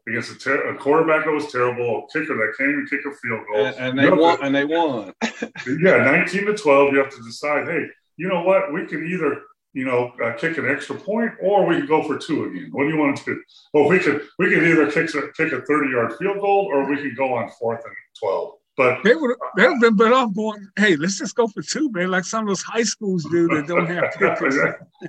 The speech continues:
Speaker 1: But I,
Speaker 3: Just keep
Speaker 1: I mean,
Speaker 3: going.
Speaker 1: I'm just going by what I see. And the way Philadelphia handled the Giants, uh, and the way, uh, forty-niners struggled with Dallas, uh, my money's on the Eagles.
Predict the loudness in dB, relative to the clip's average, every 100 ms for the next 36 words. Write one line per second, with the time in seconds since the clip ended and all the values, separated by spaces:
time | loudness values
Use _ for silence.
0 | 2 4 4 2 -2 -6 -2 0 2 4
1 | 4 2 2 0 2 2 2 2 2 2
2 | 2 0 -2 -8 -10 -10 -18 _ _ -4
3 | -2 -4 -4 -2 -2 -2 -2 -2 0 0
4 | -2 -4 -4 -2 -2 -4 -6 -2 -2 -4
5 | -6 -12 -20 _ _ _ -6 -4 -4 -4
6 | -4 0 0 0 -2 -4 -6 -2 -2 -2
7 | -4 -2 -2 -2 -2 -4 -4 -4 -4 -4
8 | -4 0 2 4 2 0 -12 _ _ _
9 | _ -8 -8 -4 0 0 0 0 0 0
10 | -2 -4 -8 -14